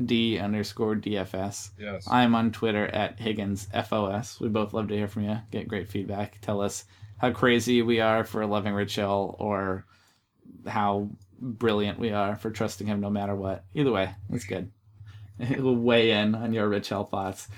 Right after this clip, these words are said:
Speaker 1: I just, you know what I want out of Rich Hill the most is for him to pitch all season. 'Cause if he, like, gets hurt or flames out in May, you know, and he, like, gets taken away from us, like, that's a bummer.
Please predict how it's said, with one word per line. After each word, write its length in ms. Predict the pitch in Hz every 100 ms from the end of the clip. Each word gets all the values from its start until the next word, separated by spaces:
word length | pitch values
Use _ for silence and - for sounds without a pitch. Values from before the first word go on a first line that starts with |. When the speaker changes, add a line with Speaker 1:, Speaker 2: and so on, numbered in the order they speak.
| -
Speaker 1:
I 160 | 165 185
just, 260 | 185 180
you 100 | -
know 60 | 214
what 80 | 214
I 60 |
want 180 | 156 151
out 100 | 139
of 60 | 123
Rich 160 | 127
Hill 140 | - 117
the 100 | 110
most 460 | 98 104 104 - - - _
is 180 | 123 120
for 140 | 131
him 240 | 123 131 127
to 300 | 135 127 113
pitch 380 | - 127 117 -
all 220 | 113 98
season. 540 | - 95 90 85 87 - _ _
'Cause 140 | - 135
if 120 | 147
he, 100 | 180
like, 200 | 180 135
gets 220 | 123 123
hurt 200 | - 107
or 80 | 107
flames 340 | - 101 98 101
out 160 | 101
in 140 | 107 98
May, 500 | 95 95 98 80 -
you 140 | - 117
know, 360 | 107 101 101 -
and 280 | 113 107 92
he, 160 | 113
like, 200 | 107 80
gets 200 | 107 -
taken 260 | - 92 98
away 180 | 85 92
from 180 | 98 98
us, 280 | 101 104
like, 140 | 107 110
that's 240 | 151 -
a 40 | 101
bummer. 460 | 85 78 73 95